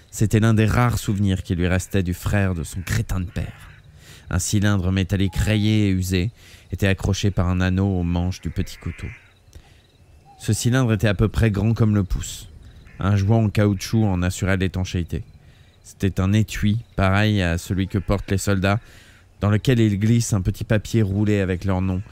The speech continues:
leur groupe sanguin et leurs antécédents médicaux en cas d'urgence. Certains y gardaient aussi quelques allumettes ou le nom d'une personne à prévenir. Shinji avait toujours cru que son oncle aussi conservait ce genre de choses. À la mort de celui-ci,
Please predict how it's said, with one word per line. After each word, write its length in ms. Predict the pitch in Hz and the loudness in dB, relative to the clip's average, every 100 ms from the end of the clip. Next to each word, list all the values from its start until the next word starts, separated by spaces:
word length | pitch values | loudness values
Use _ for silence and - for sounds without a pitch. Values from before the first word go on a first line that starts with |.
| - - | -16 -2
leur 140 | 98 | -2
groupe 180 | 92 95 | 0 0
sanguin 400 | - 98 98 98 - - - - | 0 0 0 -2 -6 -20 -10 0
et 60 | |
leurs 240 | 104 98 107 | 2 2 0
antécédents 440 | 101 104 104 104 | 0 -2 0 0
médicaux 400 | 101 92 92 98 | 0 0 -2 -2
en 120 | 92 | -2
cas 120 | 92 | -2
d'urgence. 600 | 85 80 82 73 - - - - - - - | -2 -2 -4 -8 -10 -18 -20 -20 -20 -20 -20
Certains 380 | - 110 - 117 | -6 -4 0 2
y 60 | 113 | 2
gardaient 300 | 101 98 101 | 2 2 2
aussi 260 | 98 - | 0 -2
quelques 340 | 101 90 104 95 | -2 0 0 2
allumettes 560 | 101 104 120 - - - | 2 2 0 -4 -14 -8
ou 100 | 80 | -2
le 120 | 92 | 0
nom 180 | 95 104 | 0 0
d'une 160 | 101 98 | 0 0
personne 340 | 95 - 98 | -2 0 -2
à 60 | 92 | -2
prévenir. 480 | - 87 95 95 - - - - - - - | -2 -2 -2 -4 -6 -16 -20 -20 -20 -20 -10
Shinji 340 | - 123 123 | -2 0 2
avait 160 | 135 117 | 4 2
toujours 300 | 120 135 117 | 2 0 0
cru 220 | - 160 | 0 2
que 100 | 127 | 2
son 260 | - 113 113 | 0 0 2
oncle 280 | 123 113 120 | 0 0 0
aussi 400 | 107 113 107 92 | 0 0 0 0
conservait 480 | 101 98 95 98 | -2 0 2 2
ce 140 | 95 98 | 0 -2
genre 180 | 98 95 | -2 0
de 100 | 90 | -2
choses. 320 | 92 90 87 - - - - - - - | -2 -4 -4 -8 -16 -16 -16 -16 -18 -6
À 100 | 90 | 0
la 80 | 104 | 2
mort 200 | 120 123 | 2 2
de 80 | 120 | 2
celui-ci, 760 | 117 110 - 131 143 - | 2 2 0 -2 -2 -6